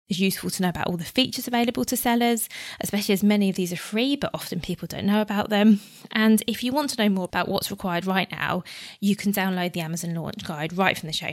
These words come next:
notes. So you have that to get you started. So I really hope that was a useful episode.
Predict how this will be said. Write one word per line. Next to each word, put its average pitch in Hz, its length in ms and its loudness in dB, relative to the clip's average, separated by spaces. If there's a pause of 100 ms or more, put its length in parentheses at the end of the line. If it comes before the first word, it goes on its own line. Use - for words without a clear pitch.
notes. - 440 -12
So - 140 -6
you 180 60 -2
have 170 180 -4
that - 180 -8
to - 40 -10
get - 140 -10
you 175 80 -12
started. - 540 -8 (720)
So 190 400 2
I 196 80 0
really 277 320 2
hope 240 320 -2
that - 120 -4
was - 140 -6
a 180 40 -4
useful 175 360 -6
episode. - 640 -8